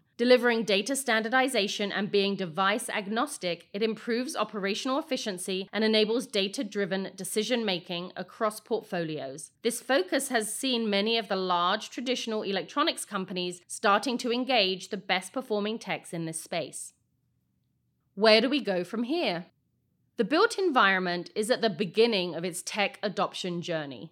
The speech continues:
Much work has been put into building data frameworks and bringing internal tech systems up to date. We are now seeing many companies leverage this investment to enable their portfolios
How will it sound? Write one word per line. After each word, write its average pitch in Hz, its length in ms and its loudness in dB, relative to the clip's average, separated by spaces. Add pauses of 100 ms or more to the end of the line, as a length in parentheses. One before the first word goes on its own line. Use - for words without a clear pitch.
Much 240 320 2
work 233 300 4
has 254 120 -2
been 269 200 4
put 214 320 2
into 208 200 -4
building 196 380 0
data 190 300 -2
frameworks 170 720 -4
and 208 180 0
bringing 226 380 2
internal 233 480 -2
tech 294 260 -6
systems 196 420 -4
up 170 180 -4
to 170 100 -10
date. 165 460 -4 (260)
We 233 120 0
are 240 80 6
now 240 280 6
seeing 220 440 0
many 208 280 0
companies 196 520 -4
leverage 208 540 0
this 185 160 -8
investment 170 600 -6
to - 80 -8
enable 202 440 0
their 190 140 0
portfolios 180 880 -4